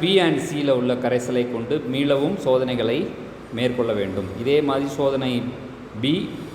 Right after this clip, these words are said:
அஹ், B குடுவையிலையும் இதே மாதிரி சோதனை நடத்தணும். C குடுவையிலையும் வந்து என்ன செய்யணும்? சோதனையை வந்து நடத்தணும். அப்போ ஏல வந்து என்ன இருக்கு? சோடியம் தயசல்ஃபேட் பத்து எம் எல்,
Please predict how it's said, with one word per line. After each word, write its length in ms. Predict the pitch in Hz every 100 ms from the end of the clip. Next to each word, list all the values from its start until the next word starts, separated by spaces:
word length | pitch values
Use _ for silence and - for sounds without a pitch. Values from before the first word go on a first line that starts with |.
| - - - - -
அஹ், 420 | 113 110 107 101
B 100 | 117
குடுவையிலையும் 540 | 160 156 131 131 143 139
இதே 100 | 123
மாதிரி 240 | 120 120
சோதனை 280 | - 117 113
நடத்தணும். 420 | 110 107 117 151 226 - - - - -
C 160 | 208
குடுவையிலையும் 480 | 208 147 127 127 131
வந்து 200 | 120 120
என்ன 60 | 117
செய்யணும்? 340 | 117 110 104 95 - - - -
சோதனையை 520 | 135 131 120 120 117
வந்து 260 | 107 104
நடத்தணும். 460 | 123 104 98 95 85 - - - - - - - - - - - -
அப்போ 440 | 131 127 131 127 123 120
ஏல 460 | 147 170 170 156
வந்து 200 | 139 143
என்ன 180 | 135 131
இருக்கு? 200 | 131 123
சோடியம் 380 | 127 139 151 135
தயசல்ஃபேட் 480 | 127 117 107 117 110
பத்து 240 | 107 117
எம் 140 | 113 117
எல், 160 | 160